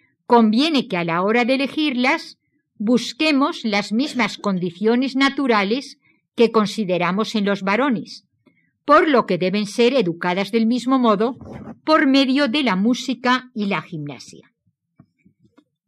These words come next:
Por otra parte, Averroes es consciente, de acuerdo con Manuela Marín, de que el desarrollo de las mujeres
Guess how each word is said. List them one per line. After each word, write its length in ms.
Por 180
otra 300
parte, 520
Averroes 720
es 180
consciente, 760
de 160
acuerdo 460
con 160
Manuela 460
Marín, 500
de 240
que 80
el 100
desarrollo 680
de 120
las 220
mujeres 720